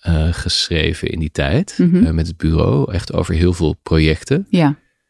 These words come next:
Speaker 1: Zijn er adviezen die je nu nog, eh, bij zijn gebleven, die je nog herinnert?
Speaker 2: Ja,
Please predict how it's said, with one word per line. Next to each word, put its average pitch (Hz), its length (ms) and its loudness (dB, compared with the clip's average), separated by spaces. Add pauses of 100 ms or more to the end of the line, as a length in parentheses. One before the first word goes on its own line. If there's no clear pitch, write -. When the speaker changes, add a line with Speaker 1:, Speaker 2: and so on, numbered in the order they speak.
(140)
Speaker 1:
Zijn 95 320 2
er 92 140 -2
adviezen 87 680 -2
die 90 140 2
je 85 60 4
nu 92 140 4
nog, 87 280 0
eh, 78 300 -2 (520)
bij 85 200 0
zijn 151 180 -4
gebleven, 160 460 -4
die 107 100 4
je 95 60 2
nog 85 160 2
herinnert? 90 540 2 (320)
Speaker 2:
Ja, 151 380 0